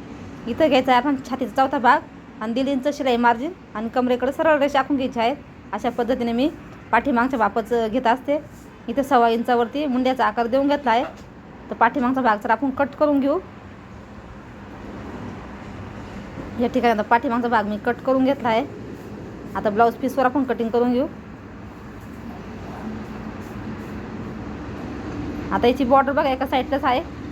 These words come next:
ती पाठीमागच्या साईडला पण वापरायची आपल्याला आणि बाईला पण वापरायची तीच बाजू. तर अगोदर बघा पाठीमागचा भाग आहे ना, आपण कट करून घेऊ. आता या ठिकाणी पाठीमागचा भाग बी आपण कट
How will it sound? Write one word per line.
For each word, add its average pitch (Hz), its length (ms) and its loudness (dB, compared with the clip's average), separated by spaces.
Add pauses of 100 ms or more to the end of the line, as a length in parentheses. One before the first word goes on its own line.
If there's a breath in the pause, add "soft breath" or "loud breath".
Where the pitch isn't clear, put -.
(140)
ती - 60 -6
पाठीमागच्या 294 480 4
साईडला 285 260 2
पण 269 140 2
वापरायची 262 360 2
आपल्याला 269 300 2
आणि 254 160 2
बाईला 254 280 4
पण 240 180 0
वापरायची 247 540 0 (500)
तीच 247 180 -2
बाजू. 247 320 4 (1040)
तर 220 60 6
अगोदर 269 180 6
बघा 254 160 6
पाठीमागचा 254 460 0
भाग 240 180 0
आहे 240 180 2
ना, 247 60 0
आपण 262 180 -2
कट 247 140 -2 (100)
करून 254 220 4
घेऊ. 262 160 2 (4000)
आता 208 140 2
या 233 60 4
ठिकाणी 233 280 0
पाठीमागचा 247 500 0
भाग 220 180 0
बी 214 100 0
आपण 233 220 2
कट 220 160 -2